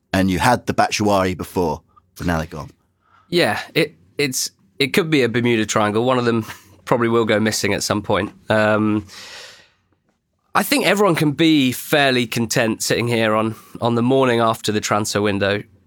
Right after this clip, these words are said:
Speaker 2: closed. Uh,
Speaker 1: Or two mornings later if they're listening, uh,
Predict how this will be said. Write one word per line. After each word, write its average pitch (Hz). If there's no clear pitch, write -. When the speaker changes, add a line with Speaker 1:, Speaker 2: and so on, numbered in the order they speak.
Speaker 2:
closed. 110
Uh, 57
Speaker 1:
Or 87
two 151
mornings 95
later 78
if 80
they're 85
listening, 78
uh, 73